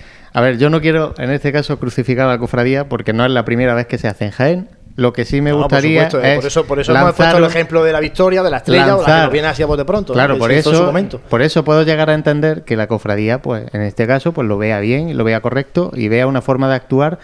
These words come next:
Speaker 1: correcta en eso. Lo que sí quiero lanzar es una pregunta al aire,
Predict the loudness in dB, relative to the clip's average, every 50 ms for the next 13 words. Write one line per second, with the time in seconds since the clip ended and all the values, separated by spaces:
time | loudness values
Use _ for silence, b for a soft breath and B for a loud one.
0 | B B B _ 0 2 2 0 -2 -2 -2 -2 -2 0 -2 -4 -6 -10 -16 -16
1 | B B B B B -4 -4 -2 0 -2 -4 -2 -4 -6 -2 0 0 0 2 0
2 | -2 -2 -2 -2 -2 0 0 -2 0 -2 -2 -2 0 -2 -2 2 2 0 0 0
3 | 0 0 0 2 0 0 0 -2 -4 -4